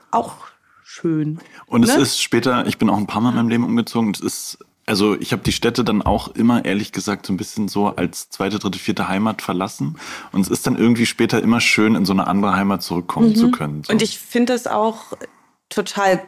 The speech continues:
Speaker 1: gut, dass ich traurig war, als ich da
Speaker 2: Mhm.
Speaker 1: weggezogen bin. Ne? Es ist,
Speaker 2: Ja.
Speaker 1: also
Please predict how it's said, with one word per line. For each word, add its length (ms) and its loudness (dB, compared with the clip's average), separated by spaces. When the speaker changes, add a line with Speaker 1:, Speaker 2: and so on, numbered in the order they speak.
Speaker 1:
gut, 340 4
dass 160 0
ich 160 -2
traurig 560 -4
war, 160 -4
als 240 -4
ich 140 -6
da 100 -4
Speaker 2:
Mhm. 60 -6
Speaker 1:
weggezogen 720 -6
bin. 260 -6
Ne? 200 0
Es 120 -4
ist, 100 -2
Speaker 2:
Ja. 120 -6
Speaker 1:
also 180 0